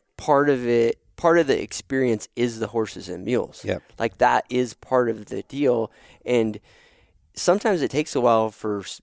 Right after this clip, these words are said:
Speaker 1: people to realize that. And then, and then I think you get into that,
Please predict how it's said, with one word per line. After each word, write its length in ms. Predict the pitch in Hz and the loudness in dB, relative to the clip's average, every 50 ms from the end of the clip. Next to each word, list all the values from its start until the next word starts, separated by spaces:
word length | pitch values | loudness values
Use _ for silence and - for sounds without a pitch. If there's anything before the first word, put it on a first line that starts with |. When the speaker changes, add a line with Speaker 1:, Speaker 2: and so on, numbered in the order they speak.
| _ _ _ | _ _ _
Speaker 1:
people 260 | 147 147 - 123 107 | -12 -10 -8 -8 -6
to 120 | 101 104 | -6 -6
realize 560 | 101 110 123 139 127 120 110 104 104 101 98 | -4 0 0 2 2 2 2 0 -2 -4 -6
that. 340 | 98 104 98 98 98 - - - | -6 -6 -6 -6 -6 -8 -8 -10
And 160 | - 110 113 | -8 -4 -2
then, 380 | 117 120 117 113 110 107 - - _ _ _ | 0 0 0 0 -2 -4 -6 -8 _ _ _
and 200 | - 113 113 113 | -8 -8 -4 0
then 180 | 127 127 131 127 | 0 2 2 4
I 80 | 120 113 | 2 2
think 200 | 117 117 - 113 | 0 -4 -8 -12
you 120 | 113 104 | -14 -10
get 220 | - 110 110 104 | -6 -6 -4 -4
into 220 | 107 107 104 101 101 | -4 -4 -4 -6 -6
that, 340 | 98 98 98 - - - | -6 -8 -8 -10 -10 -12